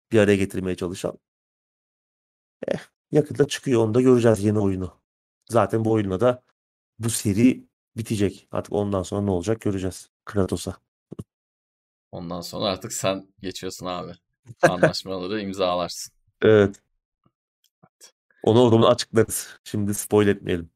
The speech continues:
Speaker 2: Şimdi N D A'ler var.
Speaker 1: Evet. Konuşamıyoruz şu an.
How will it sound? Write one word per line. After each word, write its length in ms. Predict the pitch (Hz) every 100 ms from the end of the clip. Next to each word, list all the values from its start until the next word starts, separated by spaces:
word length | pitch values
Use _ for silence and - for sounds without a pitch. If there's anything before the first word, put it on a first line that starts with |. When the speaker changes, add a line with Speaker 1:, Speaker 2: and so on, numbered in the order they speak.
| _
Speaker 2:
Şimdi 500 | - - 170 139 - _ _ -
N 220 | 95 92
D 200 | 98 92
A'ler 160 | 92 95
var. 380 | 92 - - _ _ _ _ -
Speaker 1:
Evet. 420 | 101 95 - - _ _ _ _
Konuşamıyoruz 640 | - 98 101 98 95 92
şu 180 | -
an. 60 | -